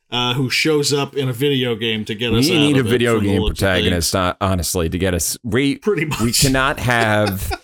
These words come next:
Speaker 1: <laughs>
Speaker 2: any more complex, you know, morally gray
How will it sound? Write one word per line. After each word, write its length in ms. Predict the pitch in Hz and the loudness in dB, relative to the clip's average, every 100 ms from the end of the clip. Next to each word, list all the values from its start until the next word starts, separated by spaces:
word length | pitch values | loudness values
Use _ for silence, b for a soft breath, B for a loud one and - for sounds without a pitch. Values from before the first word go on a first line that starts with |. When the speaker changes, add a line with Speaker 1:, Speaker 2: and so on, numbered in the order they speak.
| _ | _
Speaker 1:
<laughs> 140 | - - | -20 -4
Speaker 2:
any 320 | 101 110 131 | 0 2 2
more 280 | 120 113 107 | 2 2 0
complex, 1200 | - 104 107 110 - 110 98 - - - - - _ _ _ _ | -2 -2 0 0 0 0 -2 -4 -4 -4 -4 -6 _ _ _ _
you 100 | 101 | -2
know, 400 | 104 101 92 92 | 0 2 2 0
morally 640 | 98 98 110 117 120 120 117 | 0 0 2 2 2 0 0
gray 760 | 104 107 98 98 92 92 90 | 0 0 0 0 0 0 -2